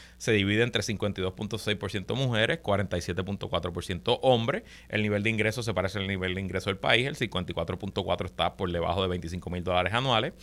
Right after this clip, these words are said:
veintiséis por ciento de veinticinco mil a cincuenta mil y diecinueve punto seis por ciento con más de cincuenta mil dólares anuales.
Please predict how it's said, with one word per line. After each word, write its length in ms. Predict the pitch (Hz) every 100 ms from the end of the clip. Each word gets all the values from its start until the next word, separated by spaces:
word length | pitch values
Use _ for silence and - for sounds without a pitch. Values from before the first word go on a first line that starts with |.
| - - -
veintiséis 480 | 110 104 95 113 110
por 160 | 120
ciento 320 | - 113 110
de 60 | 104
veinticinco 480 | 98 87 - 95 90
mil 140 | 92
a 40 | 101
cincuenta 400 | 110 110 120 156
mil 220 | 139 139
y 120 | 123
diecinueve 560 | 139 113 110 101 98 101
punto 180 | 107 101
seis 160 | 107
por 140 | 98 110
ciento 340 | 107 92 123 - - - -
con 160 | 95
más 140 | 92 90
de 80 |
cincuenta 480 | 92 95 92 90 90
mil 260 | 82 87 85
dólares 360 | 90 87 95
anuales. 380 | 117 131 104 123